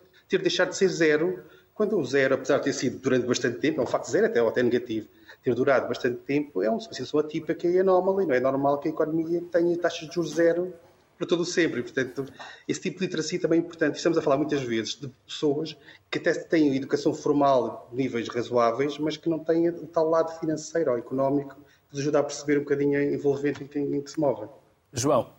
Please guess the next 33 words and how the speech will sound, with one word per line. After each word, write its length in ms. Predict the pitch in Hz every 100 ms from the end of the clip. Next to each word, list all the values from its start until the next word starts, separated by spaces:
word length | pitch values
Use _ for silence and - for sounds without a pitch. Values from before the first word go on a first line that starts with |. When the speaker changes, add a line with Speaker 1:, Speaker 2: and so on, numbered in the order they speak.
| -
Speaker 2:
o 340 | 147 151 147
jornalista, 720 | 123 135 131 113 104 - 107 -
o 140 | 135
jornalismo 500 | 113 113 107 104 123
tem 120 | 113
um 40 | 117
papel 260 | 113 120
importante 420 | 113 104 104 113 117
na 100 | 110
literacia 600 | 107 - 98 - 71 - _ - - _ _
e 60 |
também 460 | 110 117 113 123 131
na 200 | - 117
literacia 560 | 123 127 123 107 - 113
financeira. 680 | - 110 110 - 78 73 - _ _ - - _
E 60 | -
também 300 | - 117 170
é 100 | 180
verdade 440 | 131 120 110 98
que, 100 | -
por 180 | - 117
vezes, 540 | 92 107 101 - - - -
nós 300 | 104 135 147
jornalistas 640 | 127 107 104 107 131 131 - - _ _
também 220 | - 92
falamos 320 | 139 113 135 143
de 60 |
forma 240 | - 139 120
muito 300 | 139 156 120
ligeira 320 | 101 127 117
sobre 240 | - 101
os 80 | -
temas 400 | - 113 123 -